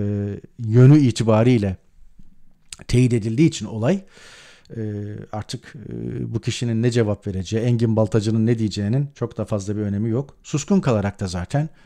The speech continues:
hadiseleri doğrulamış oluyor. Ki eğer doğru değilse çıkıp doğru değil demesi lazım. Doğruysa doğru demesi lazım veya bir kısmı doğru, bir kısmı yanlışsa kendi tanıklığı bilgisi nedir, nedir onu ortaya koyması gerekiyor.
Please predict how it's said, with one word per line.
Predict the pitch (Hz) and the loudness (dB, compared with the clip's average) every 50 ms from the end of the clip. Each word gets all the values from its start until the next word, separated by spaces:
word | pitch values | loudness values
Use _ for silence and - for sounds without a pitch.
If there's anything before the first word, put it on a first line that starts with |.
| - _ | -20 _
hadiseleri | _ - 117 117 107 104 - 113 107 107 117 131 135 110 | _ -4 -2 -2 -2 -4 -6 -6 -4 -2 -2 -2 -2 0
doğrulamış | 117 117 113 110 107 110 107 139 - - - | 0 0 0 2 0 0 0 -2 -4 -6 -6
oluyor. | 120 110 107 107 101 92 - - _ _ _ - - _ _ _ _ _ _ | -6 -4 -2 -2 -4 -4 -8 -12 _ _ _ -20 -20 _ _ _ _ _ _
Ki | - 139 143 151 - - _ | 0 0 0 0 0 -6 _
eğer | - 120 113 110 110 104 | -4 -2 0 0 0 2
doğru | 120 135 151 160 127 | 4 4 4 4 2
değilse | 110 98 - - 131 | 0 -2 -2 -4 -6
çıkıp | - - - - 143 - _ - - | -8 -6 -6 -6 -8 -8 _ -6 -4
doğru | 117 117 110 101 | -2 -2 0 -2
değil | 98 98 113 131 | -2 -2 -2 -2
demesi | 147 143 139 - - 139 | -2 -2 -2 -4 -4 -6
lazım. | 139 127 127 117 135 151 156 - _ _ - - - _ _ - | -6 -6 -4 -4 -4 -6 -6 -8 _ _ -20 -20 -20 _ _ 4
Doğruysa | 135 139 151 160 175 151 - 139 107 95 | 6 8 8 8 6 4 2 0 0 0
doğru | 101 104 127 147 | 0 0 0 0
demesi | 160 151 143 - - 139 | 2 0 0 -2 -4 -4
lazım | 135 131 127 123 139 156 160 - _ _ - - | -4 -4 -2 -4 -4 -6 -8 -10 _ _ -6 0
veya | 123 147 143 135 127 127 113 - _ _ _ _ - _ _ _ _ _ | 2 2 4 4 2 0 -2 -6 _ _ _ _ -20 _ _ _ _ _
bir | 107 120 165 - | -4 -4 -2 0
kısmı | - 147 - 135 123 | -2 -2 0 0 2
doğru, | 117 110 110 113 | 2 2 2 2
bir | 135 | 0
kısmı | - 139 - - 120 | -2 -4 -6 -2 -2
yanlışsa | 113 104 104 131 147 143 - - 120 123 | -2 0 0 0 0 0 0 -2 -2 -2
kendi | - 123 117 117 117 135 147 139 - - | 0 -2 -2 0 2 2 2 2 0 -4
tanıklığı | - - 113 113 104 - - 113 113 117 107 | -4 -4 -2 -2 -4 -4 -2 0 0 0 0
bilgisi | 110 107 101 104 104 - - 113 117 | 0 -2 -2 -4 -4 -4 -2 0 -2
nedir, | 117 98 127 143 - | 0 0 0 -2 0
nedir | 120 131 127 110 156 160 - | 0 -2 0 0 -2 -4 -2
onu | - 120 127 | -2 0 2
ortaya | 131 110 92 - - 123 139 | 2 2 0 0 -4 -4 -2
koyması | - 113 98 92 95 - - 156 160 | -2 -4 -4 -4 -6 -6 -4 -6 -6
gerekiyor. | - 107 107 104 101 98 95 - 104 95 85 - - | -4 -4 -4 -2 -2 -4 -4 -6 -8 -8 -8 -10 -14